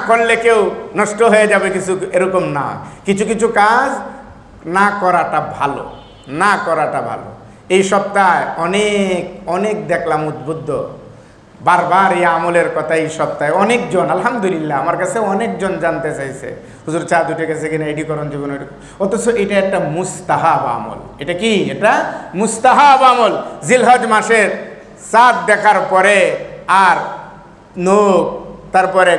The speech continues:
গোপ, মানে কোনো কিছু না কাটা, এক কথা চুল, মুছ, দাড়ি,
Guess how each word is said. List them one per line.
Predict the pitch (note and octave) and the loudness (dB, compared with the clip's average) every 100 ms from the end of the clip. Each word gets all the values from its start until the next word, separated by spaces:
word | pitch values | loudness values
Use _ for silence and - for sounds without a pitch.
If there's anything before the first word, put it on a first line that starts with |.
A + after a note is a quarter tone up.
| E3 | 2
গোপ, | F#3 G3 F3+ D3+ - - - - - C4+ | 2 4 4 2 -2 -10 -16 -20 -10 0
মানে | D4+ C#4 - - - | 2 2 -2 -12 -6
কোনো | - B3 | 0 2
কিছু | G#3+ G#3 F#3+ | 0 -2 -2
না | E3 C#3+ | -2 -2
কাটা, | A2+ - - - - - - - - - - - - | -6 -8 -14 -18 -20 -20 -20 -20 -20 -20 -20 -20 -4
এক | E3 D4 | -2 0
কথা | D4 A3 C#4 D4+ - - | 2 4 2 0 -8 0
চুল, | G3 F#3+ F3+ | 4 4 2
মুছ, | D#3+ F#3 F3 D#3 | 0 0 0 0
দাড়ি, | E3 E3+ | 0 0